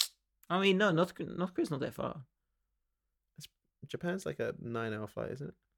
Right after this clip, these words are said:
Speaker 1: Yeah, no, it's
Speaker 2: So
Speaker 1: just
Speaker 2: North Korea would be, like, an eleven-hour flight.
Speaker 1: No, it's closer than Japan, isn't it?
Speaker 2: No, it's further. I'm sure. I'm f-,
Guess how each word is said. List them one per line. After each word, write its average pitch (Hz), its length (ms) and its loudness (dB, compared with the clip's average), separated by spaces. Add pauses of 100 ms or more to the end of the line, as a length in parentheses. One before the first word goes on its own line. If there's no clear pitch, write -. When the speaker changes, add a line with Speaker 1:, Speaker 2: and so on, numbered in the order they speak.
(420)
Speaker 1:
Yeah, 160 200 -2 (220)
no, 143 160 -6
it's - 140 -12
Speaker 2:
So 113 80 -6
Speaker 1:
just 117 100 -2
Speaker 2:
North 117 160 -4
Korea 117 180 -2
would 113 100 -4
be, 113 120 -2
like, 110 120 -4
an 117 80 0
eleven-hour 110 420 -2
flight. - 220 -10 (640)
Speaker 1:
No, 170 160 -2
it's 127 140 -6
closer 175 300 -2
than 117 100 -4
Japan, 123 440 -6 (280)
isn't 135 160 -6
it? 208 80 -4 (400)
Speaker 2:
No, 110 100 -4
it's - 120 -8
further. 101 300 -6 (760)
I'm - 60 -10
sure. - 200 -10 (1040)
I'm - 80 -6
f-, - 60 -12